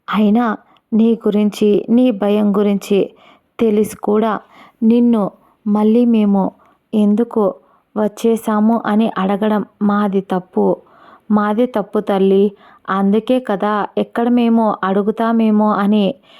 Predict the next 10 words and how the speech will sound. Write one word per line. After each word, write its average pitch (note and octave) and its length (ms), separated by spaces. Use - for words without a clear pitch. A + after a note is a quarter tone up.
నువ్వు A#3+ 300
ముందే G#3 640
మమ్మల్ని A3 640
తిరిగి A3 300
క్వశ్చన్ A3 520
చేస్తున్నావు" G3+ 680
అని A#3+ 240
దండం G#3 420
పెట్టి G3+ 560
ఇక A#3 400